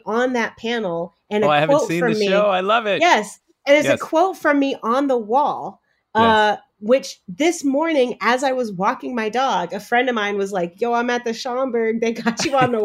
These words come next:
Speaker 1: wall," you know?
Speaker 2: <laughs>
Speaker 1: And
Speaker 2: You have
Speaker 1: it's just one of
Speaker 2: arrived.
Speaker 1: the, I've arrived. And, and it's just, it's really special. And I, but I think, like, continuing to build those spaces is really important because,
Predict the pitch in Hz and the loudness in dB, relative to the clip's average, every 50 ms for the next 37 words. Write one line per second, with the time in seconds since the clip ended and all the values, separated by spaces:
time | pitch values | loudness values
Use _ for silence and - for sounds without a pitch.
0 | - - 285 339 302 254 226 214 185 233 262 - 254 247 - - 143 - - - | 0 0 2 2 2 2 2 0 -2 -2 -2 0 0 0 -2 -4 -6 -6 -6 -6
1 | 143 147 - - 160 - - 277 269 262 254 240 240 220 - - - - 143 - | -6 -6 -8 -6 -4 0 4 4 6 6 6 4 2 -2 -6 -10 -16 -14 -10 -6
2 | 135 139 131 135 131 269 262 262 262 - 269 - - - - 302 302 302 285 240 | -4 -2 0 2 2 2 2 4 4 4 4 4 4 4 4 4 2 0 -4 -8
3 | - - _ _ _ - 233 254 269 269 285 277 254 233 277 285 339 392 415 403 | -12 -18 _ _ _ 2 4 4 4 4 2 0 0 -2 -4 -2 2 2 4 4
4 | 349 285 226 - 233 262 262 254 247 - _ - - _ _ _ - 269 277 294 | 4 2 0 0 2 2 2 2 0 -6 _ -20 -20 _ _ _ 2 2 4 4
5 | 302 277 240 - - - 311 302 302 - - _ - 247 233 240 233 233 285 311 | 2 0 -4 -6 -6 -6 -6 -6 -6 -10 -6 _ -2 -2 -2 -4 -6 -4 -2 -2
6 | 320 320 302 302 - - 277 311 311 - - 269 233 - 170 - - 220 233 240 | 0 -2 -2 -4 -4 -4 -2 -2 -2 -4 -4 -2 -2 -2 -4 -4 -2 0 0 0
7 | 240 - 190 247 254 254 254 254 - 285 285 285 285 285 262 233 214 - _ _ | 0 -2 0 0 2 2 2 0 -2 -6 -6 -4 -4 -2 -2 -2 -4 -4 _ _
8 | _ _ _ _ _ - - 247 262 233 - 277 285 277 302 294 285 277 233 233 | _ _ _ _ _ -10 -6 -6 -6 -4 -2 -2 -2 -2 -2 -2 -4 -4 -4 -6
9 | 214 190 - 220 226 226 220 220 214 208 208 - - - 220 240 285 277 - 254 | -8 -6 -4 -2 -2 -2 -2 -2 -2 -4 -4 -6 -8 -6 -6 -4 -4 -4 -6 -6
10 | 226 208 208 185 185 180 196 208 208 220 202 190 190 190 - - 254 233 - 190 | -6 -4 -6 -6 -6 -4 -2 0 0 0 -2 -2 -4 -6 -6 -4 -4 -2 0 0
11 | 190 180 170 175 _ _ _ _ _ _ _ _ _ - 226 190 202 - - - | 0 -2 -2 -4 _ _ _ _ _ _ _ _ _ -4 -4 -4 -6 -8 -6 -2
12 | 226 220 214 214 208 202 196 202 196 | -2 0 0 0 0 0 -2 -2 -4